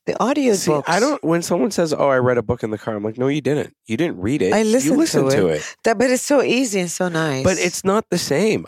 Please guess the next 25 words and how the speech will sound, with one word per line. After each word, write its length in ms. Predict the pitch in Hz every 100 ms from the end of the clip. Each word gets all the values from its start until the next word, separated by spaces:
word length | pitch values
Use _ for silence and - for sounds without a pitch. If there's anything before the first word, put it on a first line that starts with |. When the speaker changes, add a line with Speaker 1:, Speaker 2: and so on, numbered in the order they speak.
| -
Speaker 2:
I 120 | 147
Speaker 1:
It 40 |
Speaker 2:
don't 140 | - 294
Speaker 1:
is 240 | 359 226
the 80 | 233
Speaker 2:
retain, 240 | 208 180
Speaker 1:
same. 300 | 196 180 165
Speaker 2:
I 160 | 139 147
don't 200 | 185 196
retain 360 | 170 170 175 160
the 80 | 156
information 560 | 151 151 143 180 151
the 80 | 127
same 240 | 127 123
way. 220 | 131 165 127
Speaker 1:
I 200 | 170 180
Speaker 2:
I 160 | 123 143
Speaker 1:
retain. 120 | 143 143
Speaker 2:
retain 340 | 127 147 135
better 400 | 107 117 135 143
information 880 | 151 151 160 165 175 - 95 87 - _ _ _ _ -
either 320 | 135 123 113
watching 580 | 85 90 101 131 - 151
it 200 | 165 -
on, 300 | - 117 107